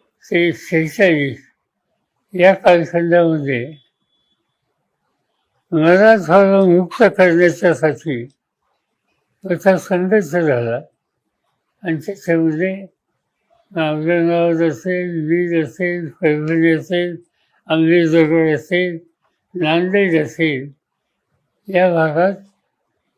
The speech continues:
अनेक लोकांनी स्वतःच्या जीवाचा विचार न करता या हैदराबाद मुक्ती संग्रामामध्ये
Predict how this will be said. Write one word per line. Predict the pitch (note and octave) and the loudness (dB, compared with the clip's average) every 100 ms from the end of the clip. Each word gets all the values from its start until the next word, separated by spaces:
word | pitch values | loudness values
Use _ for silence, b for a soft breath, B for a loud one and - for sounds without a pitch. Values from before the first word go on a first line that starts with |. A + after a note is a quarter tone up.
| _ _ _ _ | _ _ _ _
अनेक | E3+ F3 A3 G#3+ F3 | -4 -2 -2 -4 -4
लोकांनी | F#3 D#3+ D#3 D3+ D3 E3 F#3+ F#3 _ _ _ _ _ _ _ _ _ _ | -6 -4 -2 -4 -4 -8 -10 -14 _ _ _ _ _ _ _ _ _ _
स्वतःच्या | _ F3+ E3 G3+ G3 G3+ | _ -4 0 -2 0 -2
जीवाचा | G3 E3+ F3 F#3 F#3 G3 | -2 -2 0 -2 -2 -4
विचार | F3+ E3 F#3 F3+ | -4 -4 -2 -2
न | F3+ G#3+ | -2 -6
करता | - E3 - - B2 - _ _ _ _ _ _ _ _ _ _ _ _ _ G#3+ F3 | 0 -2 -2 -6 -8 -8 _ _ _ _ _ _ _ _ _ _ _ _ _ -4 -2
या | F3 F3+ F3+ F#3 D3+ _ _ _ _ _ _ _ _ _ _ _ - | 0 2 0 -4 -16 _ _ _ _ _ _ _ _ _ _ _ -6
हैदराबाद | D#3+ D#3+ F3+ F#3 F#3 F3+ | -4 0 0 2 2 -2
मुक्ती | D#3 D#3 F3 E3 - A3 | -2 -6 -6 -8 -6 -6
संग्रामामध्ये | C#3+ F3+ D#3+ E3 E3 E3 E3+ D#3+ D3+ D3+ F3 C3 | -4 -4 -2 0 0 0 -2 -4 -6 -4 -4 -6